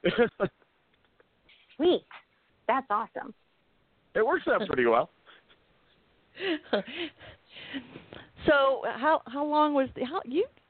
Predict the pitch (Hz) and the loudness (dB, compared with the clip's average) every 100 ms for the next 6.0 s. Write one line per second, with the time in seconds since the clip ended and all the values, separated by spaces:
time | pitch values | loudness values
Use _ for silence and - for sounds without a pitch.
0 | 185 262 262 240 214 453 381 277 240 359 | -2 0 0 -2 2 2 0 -4 -4 -4
1 | 302 220 240 220 277 240 220 202 196 226 | -4 -4 -4 -4 -8 -4 -4 -4 -2 -2
2 | 349 262 - 180 160 - 175 247 214 208 | 0 -4 0 -2 -2 -14 -8 -2 0 0
3 | 165 175 202 - 240 - 254 254 247 294 | 0 0 0 0 -2 0 -2 -2 -4 -4
4 | 285 302 330 - _ _ _ _ _ _ | -6 -6 -10 -12 _ _ _ _ _ _
5 | _ _ _ _ _ _ _ 220 294 | _ _ _ _ _ _ _ 2 4